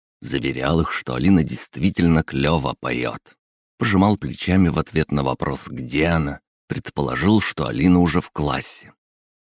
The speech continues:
Но Волкову я в классе не увидел.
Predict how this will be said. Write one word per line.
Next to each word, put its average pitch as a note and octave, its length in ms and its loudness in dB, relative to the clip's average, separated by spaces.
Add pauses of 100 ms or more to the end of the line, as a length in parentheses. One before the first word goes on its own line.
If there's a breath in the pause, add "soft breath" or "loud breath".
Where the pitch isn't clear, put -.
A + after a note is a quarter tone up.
(180)
Но G#2 220 6
Волкову C#2 600 2
я G2 120 6
в - 100 -2
классе C#2 480 -4
не D#2+ 120 4
увидел. F#2 580 4